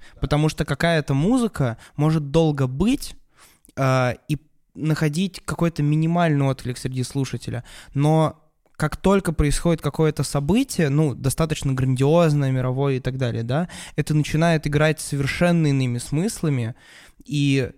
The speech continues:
начинать по-настоящему отзываться в людях и иногда становиться, ну, чем-то безумно важным вообще для истории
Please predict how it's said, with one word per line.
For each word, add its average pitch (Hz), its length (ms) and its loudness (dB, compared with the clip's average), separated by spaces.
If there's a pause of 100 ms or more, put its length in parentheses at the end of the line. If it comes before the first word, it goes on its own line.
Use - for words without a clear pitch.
начинать 156 520 -2
по-настоящему 151 880 2
отзываться 123 960 -2
в 135 200 -10
людях 202 420 2
и 131 220 -4
иногда 135 400 -2
становиться, 131 600 -8
ну, 131 120 -2
чем-то 131 560 -2
безумно 131 420 2
важным 143 300 0
вообще 123 160 -6
для 127 220 -4
истории 113 420 -2